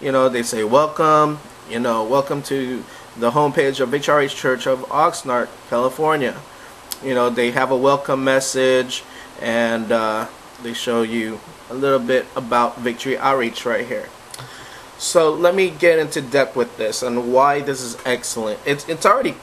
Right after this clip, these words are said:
you know, the, the quality, the, the visual of it, it's already quality. I just wanna get in more in depth with it,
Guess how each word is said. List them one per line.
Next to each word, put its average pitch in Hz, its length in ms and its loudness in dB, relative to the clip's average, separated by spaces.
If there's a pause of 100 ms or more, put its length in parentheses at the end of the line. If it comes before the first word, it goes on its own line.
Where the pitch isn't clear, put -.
(120)
you 170 100 2
know, 151 160 4
the, 139 200 2 (140)
the 151 80 -2
quality, 190 600 2
the, 135 260 2 (340)
the 143 100 0
visual 165 800 4
of 196 240 4
it, 131 280 0
it's 151 260 -4
already 170 280 4
quality. 127 640 -2 (360)
I 143 80 2
just 160 160 0
wanna 160 160 2
get 147 180 2
in 139 180 2
more 135 300 2
in 120 140 -4
depth 120 260 0
with 110 200 -8
it, 101 140 -6